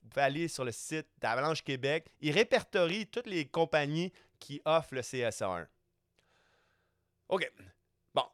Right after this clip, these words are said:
les, les essentiels en ski de montagne sont nombreux. Puis là, je veux parler que, en tout cas moi,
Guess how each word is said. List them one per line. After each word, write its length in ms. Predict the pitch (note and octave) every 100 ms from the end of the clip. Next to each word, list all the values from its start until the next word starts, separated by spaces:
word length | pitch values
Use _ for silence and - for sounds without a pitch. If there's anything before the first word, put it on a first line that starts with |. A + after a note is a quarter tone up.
| -
les, 540 | D3+ E3+ D4 C#4 A3+ -
les 440 | D3+ D#3+ D#3 E3+
essentiels 800 | C#4 A3+ E3 - G#3+ G#3+ G#3 G#3 - -
en 320 | B2 B2 B2+
ski 320 | - - F#3
de 60 | F3+
montagne 540 | D3+ C3+ D#3+ E3 E3+
sont 580 | D3 - D#3+ D3+ E3 E3 -
nombreux. 600 | B2+ D#3+ D#3 B2+ G#2 F#2 _ -
Puis 160 | D3+
là, 100 | B3
je 140 | G#3+ D#3+
veux 60 |
parler 600 | D#3+ C#3 C3+ D#3+ F3+ F#3 -
que, 400 | C3 B2+ C#3+ D#3 _ -
en 80 | A#2
tout 80 | -
cas 100 | D#3+
moi, 460 | D#3 D#3 F3 A3+